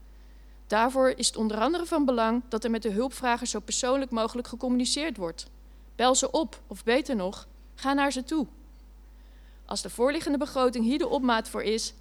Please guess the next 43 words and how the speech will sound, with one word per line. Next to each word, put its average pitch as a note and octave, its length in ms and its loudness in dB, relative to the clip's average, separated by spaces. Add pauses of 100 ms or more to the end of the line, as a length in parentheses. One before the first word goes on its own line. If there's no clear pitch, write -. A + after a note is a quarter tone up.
(160)
dan G#3+ 260 -2
staan A3+ 240 0
we G#3+ 60 -4
daar G#3 160 0
dus F#3+ 180 -4
volledig F#3+ 520 0
achter. F#3 400 -6 (800)
Als - 220 -6
alles B3+ 340 2
echter C4 260 -4
bij C4 100 2
het C4 140 -2
oude G#3 300 2
blijft G3+ 500 -4 (360)
en G#3 80 -2
we G#3 60 0
het A3 100 0
ons A3+ 180 -2
nu B3+ 120 2
alleen A#3+ 260 2
tijdelijk D4 480 0
even C4 240 2
kunnen B3 260 0
permitteren A#3+ 640 2
om A#3 160 -2
iets - 200 -2
vrijgeviger A#3 720 -2
te G#3+ 100 -4
worden, G3+ 300 -4 (600)
dan G#3+ 240 4
zal A3+ 180 0
er A3+ 80 0
in A#3 100 0
de A3+ 60 0
kern C4 320 2
niets C4 220 4
veranderen F#3 540 -4 (420)
en G3 120 -4
zullen A3 240 4
ook G#3+ 140 2
in A3+ 80 0
de A3+ 120 0
toekomst D4+ 520 -2